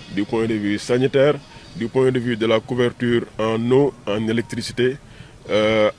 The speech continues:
ak, euh, lépp lu nga xam ni commodité la bu war a ànd ak événement bu mel nii. Waaw, euh, dañu jël dispositif bi nga xam ni amoon na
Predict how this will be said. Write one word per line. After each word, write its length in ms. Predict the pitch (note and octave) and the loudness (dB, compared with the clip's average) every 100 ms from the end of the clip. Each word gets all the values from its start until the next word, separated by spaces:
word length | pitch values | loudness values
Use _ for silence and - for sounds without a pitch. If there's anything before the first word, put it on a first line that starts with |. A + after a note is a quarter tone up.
| - | -4
ak, 240 | A2+ - | -6 -2
euh, 220 | A#2 A2+ A2 | 2 2 4
lépp 240 | D#3 - | 2 2
lu 100 | D3 | 2
nga 100 | C#3 | 2
xam 220 | - B2+ | 2 -2
ni 80 | A#2+ | -2
commodité 520 | - F#3 F3+ D#3+ D3 | 6 8 8 6 4
la 120 | B2 A#2 | 4 4
bu 120 | A2+ | 2
war 140 | B2 G#2+ | 2 2
a 60 | |
ànd 160 | A2 G#2 | -2 -2
ak 100 | G#2 - | -4 -6
événement 380 | A2+ G#2 G2+ F#2 | -6 -4 -4 -6
bu 100 | F#2 | -6
mel 160 | F2+ F2 | -4 -6
nii. 100 | D#2 - - - - | -8 -12 -18 -20 -4
Waaw, 440 | A2+ D3+ E3 C3+ C3 | 4 6 6 6 4
euh, 400 | C3+ C3 B2 A2+ | 6 6 4 4
dañu 280 | C3+ E3+ F#3 | 4 4 4
jël 240 | D#3 D#3+ C3 | 6 6 4
dispositif 1000 | D#3+ - E3+ D#3 D#3 D3+ C#3 - C#3+ - | -2 2 4 4 4 6 4 2 -6 -6
bi 100 | B2 | -2
nga 100 | D#3 | 0
xam 180 | D3 C#3+ | 2 2
ni 60 | C3+ - | 2 4
amoon 240 | E3+ E3 D3 | 8 8 8
na 160 | B2+ | 6